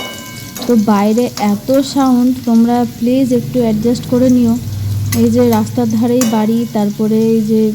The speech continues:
পাখি ডাকছে, এদিকে তোমার গাড়ি যাচ্ছে, এতই মানে, আহ, আমি যে ভয়েস ওভারটা দিচ্ছি তাতেও আমার মানে বিরক্তি লাগছে।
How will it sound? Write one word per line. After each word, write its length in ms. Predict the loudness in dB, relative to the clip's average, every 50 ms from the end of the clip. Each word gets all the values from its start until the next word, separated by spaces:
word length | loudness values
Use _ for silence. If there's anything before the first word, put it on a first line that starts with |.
| -2 -4
পাখি 560 | -4 -4 -4 -6 -4 -2 0 0 0 0 0 0
ডাকছে, 540 | -2 -4 -4 -6 -10 -4 0 0 0 0 -2 -6 -14 -20 -20 -20 -18 -8 -2
এদিকে 600 | 0 2 2 2 2 4 4 4 4 2 0 -2 -2 0
তোমার 320 | 0 2 2 2 2 0 0 -2 -2
গাড়ি 280 | 0 2 2 2 2 2
যাচ্ছে, 600 | 2 0 0 -2 -4 -8 -2 0 0 0 0 -2 -8 -14 -20 -20 -20 -20 -20 -14 -8 -4
এতই 500 | -4 -4 -4 0 0 2 2 2 2 2
মানে, 640 | 2 2 4 4 2 2 2 2 2 2 0 0 -2 -6 -10 -4
আহ, 240 | 0 2 4 4 4
আমি 180 | 4 4 4
যে 120 | 4 2 2
ভয়েস 400 | 2 2 2 2 2 2 2 2
ওভারটা 340 | 2 2 0 0 -2 -2 -2
দিচ্ছি 460 | -2 -2 -4 -4 -8 -6 -4 -4 -4 -2
তাতেও 320 | -4 -6 -4 -4 -4 -2 0
আমার 240 | 0 0 0 2 2
মানে 320 | 2 2 2 2 2 2
বিরক্তি 440 | 2 2 2 2 0 -2 -2 -2 -2
লাগছে। 440 | -2 -2 -4 -6 -10 -10 -10 -10